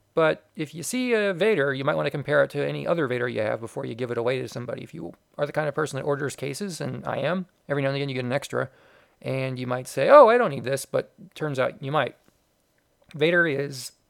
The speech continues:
articulated as well as you expect. Cloth cape, cloth inner cape, uh, cool helmet, not removable,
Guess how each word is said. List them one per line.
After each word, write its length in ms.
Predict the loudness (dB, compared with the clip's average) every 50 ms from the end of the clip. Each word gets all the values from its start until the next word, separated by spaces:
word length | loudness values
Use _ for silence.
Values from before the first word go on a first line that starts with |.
| -6
articulated 640 | -6 -6 -6 -6 -8 -4 -2 0 0 0 0 -2 -4
as 100 | -4 -4
well 180 | 0 0 0
as 120 | 0 0 -2
you 100 | -2 -2
expect. 420 | -2 -4 -2 0 0 0 0 -2 -10 _ -20 _ _ _ -8
Cloth 300 | 0 4 4 4 4 2
cape, 300 | -2 -2 -2 -2 -2 -2
cloth 260 | 2 4 4 4 4
inner 200 | 2 -2 -2 -2
cape, 340 | -2 -2 -2 -4 -4 -8 _ _ _ _ _ _ _ _ _ _ -4
uh, 380 | -2 0 2 2 2 0 -2 -4
cool 220 | -2 0 2 2
helmet, 380 | 4 2 2 0 -2 -4 -6 -8 _ _ _ -6
not 320 | 0 2 2 0 0 -2
removable, 640 | -6 -6 -4 -2 -4 -4 -4 -4 -4 -4 -4 -4